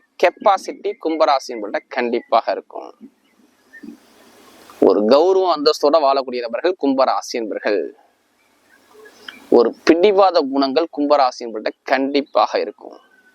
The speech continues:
எந்த வேலை கொடுத்தாலும் பாருங்க, அந்த ஃபாஸ்டா பண்ணக்கூடிய கெப்பாசிட்டி இவங்ககிட்ட அதிகமா இருக்கும்.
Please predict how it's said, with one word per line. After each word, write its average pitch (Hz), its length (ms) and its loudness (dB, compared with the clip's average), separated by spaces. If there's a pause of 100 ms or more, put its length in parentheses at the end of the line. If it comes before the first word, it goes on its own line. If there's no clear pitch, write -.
(1600)
எந்த - 300 4
வேலை 214 140 2
கொடுத்தாலும் 180 300 2
பாருங்க, 147 160 0
அந்த 139 160 -6
ஃபாஸ்டா 190 400 0
பண்ணக்கூடிய 139 340 -6 (180)
கெப்பாசிட்டி 185 680 0
இவங்ககிட்ட 139 340 -2
அதிகமா 127 380 -6
இருக்கும். - 260 -20